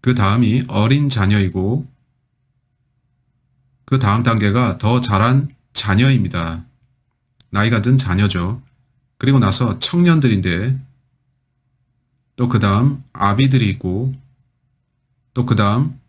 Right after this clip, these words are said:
장로들이 있습니다. 장로들은 나이가 마-, 아, 그 다음에 나이 많은 자들로 이어집니다. 이와 관련한 구절들을 살펴보겠는데, 성경은 이러한 것들을 말씀합니다. 오케이, 고린도전서 삼 장 일 절에서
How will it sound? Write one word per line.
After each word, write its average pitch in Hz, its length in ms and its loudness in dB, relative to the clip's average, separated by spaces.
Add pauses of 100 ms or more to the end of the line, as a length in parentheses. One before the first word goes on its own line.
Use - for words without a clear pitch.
(180)
장로들이 117 640 2
있습니다. 85 500 -6 (800)
장로들은 123 720 2
나이가 110 260 0
마-, 98 280 -2
아, 90 180 -6
그 - 80 -4
다음에 113 460 0
나이 110 240 2
많은 120 260 2
자들로 104 420 0
이어집니다. 98 680 -2 (1500)
이와 143 240 2
관련한 113 400 0
구절들을 110 420 0
살펴보겠는데, 113 840 0
성경은 135 420 2
이러한 123 220 2
것들을 110 260 -4
말씀합니다. 95 720 -2 (380)
오케이, 117 440 -2
고린도전서 101 800 0
삼 117 180 -2
장 113 120 0
일 131 120 2
절에서 113 580 -4